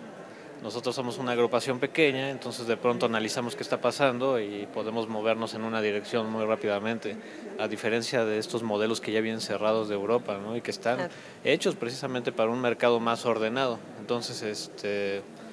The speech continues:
Speaker 1: pues bueno, eh, esa es la, la capacidad de respuesta, podría ser el, el principal, este, punto a favor de, del emprendedor, ¿no? Y
Speaker 2: Y
Speaker 1: de
Speaker 2: este
Speaker 1: nosotros.
Speaker 2: como ingenio latino que a
Speaker 1: Ajá.
Speaker 2: veces tenemos de con lo poquito que hay, ¿no? Decir, bueno,
Speaker 1: Sí, claro.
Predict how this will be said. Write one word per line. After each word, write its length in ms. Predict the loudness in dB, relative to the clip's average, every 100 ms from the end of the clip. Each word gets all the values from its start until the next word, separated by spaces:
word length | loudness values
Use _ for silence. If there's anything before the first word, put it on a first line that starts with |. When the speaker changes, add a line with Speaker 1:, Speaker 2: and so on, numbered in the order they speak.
| -16 -16 -8
Speaker 1:
pues 120 | -4
bueno, 240 | -4 -4 -10 -10 -8
eh, 340 | -6 -4 -4
esa 160 | -2 -2
es 120 | 0
la, 180 | 0 0
la 140 | -2
capacidad 400 | -4 -8 -2 0
de 100 | 2
respuesta, 440 | 0 0 0 0 0
podría 280 | 0 0 -2
ser 220 | -2 0
el, 300 | 0 -4 -6
el 160 | -8 -8
principal, 760 | -8 -6 -8 -2 0 0 -2
este, 340 | -6 -8 -10 -8
punto 300 | -8 -4 -4
a 40 |
favor 300 | -2 -4 -2
de, 360 | -2 -2 -4 -6
del 180 | -8 -8
emprendedor, 560 | -8 -8 -4 -2 -2
¿no? 180 | -4 -4
Y 40 | 0
Speaker 2:
Y 20 |
Speaker 1:
de 80 | 0
Speaker 2:
este 60 |
Speaker 1:
nosotros. 320 | 4 6 6 4
Speaker 2:
como 360 | 0 0 0 0
ingenio 580 | -2 0 0 2 2
latino 520 | 6 4 4 -2 0 6
que 60 |
a 20 |
Speaker 1:
Ajá. 100 | 6
Speaker 2:
veces 160 | 6 2
tenemos 380 | 0 0 0 2
de 120 | 4
con 140 | 4 0
lo 80 |
poquito 440 | 4 4 4 0 4
que 120 | 6
hay, 380 | 8 8 4 -2 -2
¿no? 260 | 2 2
Decir, 260 | 0 0 0
bueno, 160 | 6 6
Speaker 1:
Sí, 60 |
claro. 220 | 6 0